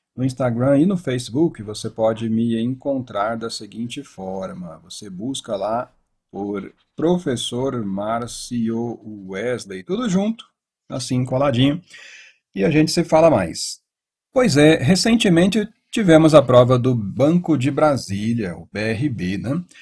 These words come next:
Antes do B R B tivemos a prova da adasa, também foi com a banca IADES. Mas a mais recente prova é a do B R B. E até que foram poucas questões, foram seis e uma, uma parte maior até de interpretação de texto.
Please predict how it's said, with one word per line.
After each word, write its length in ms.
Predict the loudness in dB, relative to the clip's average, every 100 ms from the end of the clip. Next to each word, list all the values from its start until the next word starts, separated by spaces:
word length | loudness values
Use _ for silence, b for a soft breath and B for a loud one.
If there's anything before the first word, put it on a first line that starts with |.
| B B 0
Antes 440 | 4 4 2 -2
do 100 | 0
B 120 | 0
R 180 | 2 2
B 160 | 2 0
tivemos 440 | -2 -2 0 0
a 80 | -2
prova 300 | -2 -2 -2
da 200 | -2 -2
adasa, 760 | -2 -2 -2 -2 -4 -10 -14 _
também 320 | -10 -8 -8
foi 160 | -10 -10
com 100 | -10
a 60 |
banca 320 | -8 -10 -8 -6
IADES. 440 | -6 -8 -12 -14 -6
Mas 180 | 2
a 80 | 4
mais 280 | 6 4 4
recente 500 | 4 2 0 0 -2
prova 460 | 2 2 4 2 2
é 160 | 0
a 80 | 0
do 120 | -2
B 120 | -4
R 200 | -2 -4
B. 220 | -6 -10 -14 _ _ _ -6
E 100 | -6 -6
até 260 | -4 0 -2
que 120 | -2
foram 260 | -2 0
poucas 380 | 2 2 2 -2
questões, 520 | -2 -2 0 0 0
foram 240 | -2 -2 -2
seis 540 | -4 -2 0 0 -2
e 420 | -4 -4 -6 -8 -10
uma, 220 | -12 -12
uma 220 | -12 -14 -4
parte 500 | -2 -2 -6 -14 -16 -14
maior 500 | -8 -4 -4 -4 -4
até 280 | -6 -8 -8
de 120 | -6
interpretação 760 | -4 -4 -2 -4 -4 -4 -4 -4
de 100 | -4
texto. 380 | -8 -12 -14